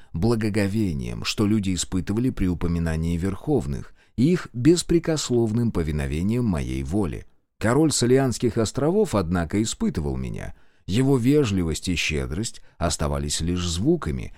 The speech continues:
слетающими с губ, и буквами, выведенными на бумаге, заставляя слова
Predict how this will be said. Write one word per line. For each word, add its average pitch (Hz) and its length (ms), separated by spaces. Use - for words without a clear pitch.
слетающими 117 800
с 113 100
губ, 131 320
и 175 140
буквами, 127 640
выведенными 110 800
на 151 160
бумаге, 95 580
заставляя 78 560
слова 69 500